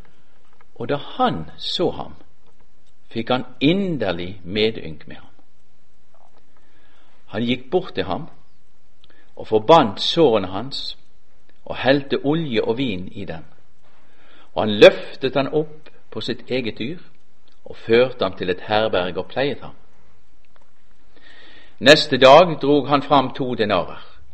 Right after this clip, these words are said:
gav dem til verten og sa, "Plei ham, og hva du mer måtte legge ut,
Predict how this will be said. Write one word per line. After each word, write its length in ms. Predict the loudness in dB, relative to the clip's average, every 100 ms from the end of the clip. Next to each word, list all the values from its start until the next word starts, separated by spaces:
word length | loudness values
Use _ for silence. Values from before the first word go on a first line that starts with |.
| -10 -10 -10 4
gav 280 | 8 8 8
dem 120 | 6
til 140 | 6 4
verten 400 | 4 0 -6 -6
og 120 | -6
sa, 160 | -6 -8 -10 -10 -10 -10 -10 -8 -10 -10 -10 0
"Plei 300 | 8 8 8
ham, 320 | 0 -6 -6 -10 -10 -10 -10 -6
og 140 | 2
hva 200 | 8 10 10
du 80 |
mer 380 | 6 8 8 6 -2 -8 2
måtte 520 | 2 6 6 8 8
legge 300 | 6 6 6
ut, 220 | 4 0